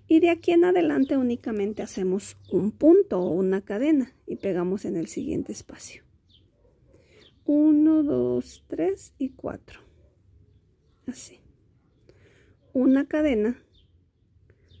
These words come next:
un punto alto. Uno, dos, tres y cuatro.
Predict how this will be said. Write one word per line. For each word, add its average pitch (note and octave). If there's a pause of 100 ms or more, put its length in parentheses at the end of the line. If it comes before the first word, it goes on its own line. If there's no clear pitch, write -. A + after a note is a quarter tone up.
(460)
un G#3+
punto -
alto. C4+ (1900)
Uno, C4+
dos, A#3
tres F#4+
y C4
cuatro. -